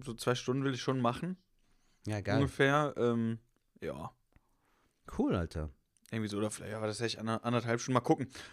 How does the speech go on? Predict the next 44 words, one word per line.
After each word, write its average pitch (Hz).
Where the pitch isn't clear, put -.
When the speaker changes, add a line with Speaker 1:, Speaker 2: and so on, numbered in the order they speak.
Speaker 1:
Aber 120
das 135
wollen 170
wir 160
auf 147
jeden 170
Fall 165
mal 131
testen. 160
Und 139
wenn 131
das 165
dann 165
funktioniert, 151
wovon 113
ich 143
jetzt 143
mal 123
ausgehe, 131
dass 117
das 120
irgendwie 113
klappen 131
wird, 120
dann 117
will 139
ich, 143
ähm, 123
ab 123
nächsten 135
Speaker 2:
Das -
Speaker 1:
Jahr 127
Speaker 2:
so 131
Speaker 1:
Monat, 147
Speaker 2:
einführen 85
oder 76
was? -
Speaker 1:
monatlich 143
will 143
ich 135
da 143
eine 127
Comedy-Show 123
machen. 110